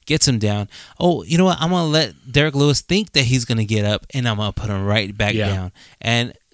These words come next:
Speaker 1: cons-, constantly, it was throughout the whole first round, you know, as long as it ha-, it was, like, two minutes worth of the first round, um, back and forth, letting Lewis get up, putting him back down, and just kinda taking control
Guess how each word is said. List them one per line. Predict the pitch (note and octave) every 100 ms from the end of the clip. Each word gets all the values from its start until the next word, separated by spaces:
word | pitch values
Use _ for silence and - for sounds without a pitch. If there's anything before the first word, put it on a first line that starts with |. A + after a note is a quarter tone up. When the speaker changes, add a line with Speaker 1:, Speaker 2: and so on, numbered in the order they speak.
| -
Speaker 1:
cons-, | - E3+ -
constantly, | - G3+ A#3 - D#3+ G2 D2
it | -
was | D#3 D#3+
throughout | - E3+ E3 D#3+
the |
whole | C3 D#3+ F3+
first | E3+ F3 E3 -
round, | C#3 D#3 B2+ - -
you | C3
know, | C3+ B2+ - -
as | - G#2+ G#2
long | C3
as | B2+ G#2
it | G2+
ha-, | B2
it |
was, | A2+
like, | F#2+ -
two | D#3 D3
minutes | C3 D#3 -
worth | G#2 G2+
of | - G#2 G2
the | G2
first | G#2 G2+
round, | G#2 G2+ G#2 - - -
um, | - A#2 A#2+ A#2+ - _ _
back | G2+ G#2+ A2
and | C#3
forth, | - A#2 B2 - -
letting | A2 B2 C#3+ -
Lewis | A2+ A#2 C3+ C3+
get | - A#2+
up, | G#2 G#2+ - _ _ _ _ _ _ _ _ _ -
putting | A#2 A#2 C3+
him | D3 C#3+
back | C3+ B2+ C3
down, | A2+ G#2+ G#2+
and | - B2
just | B2 C#3+ -
kinda | A#2 B2+ A#2+
taking | - B2 C3
control | A#2+ A#2+ - G2+ G#2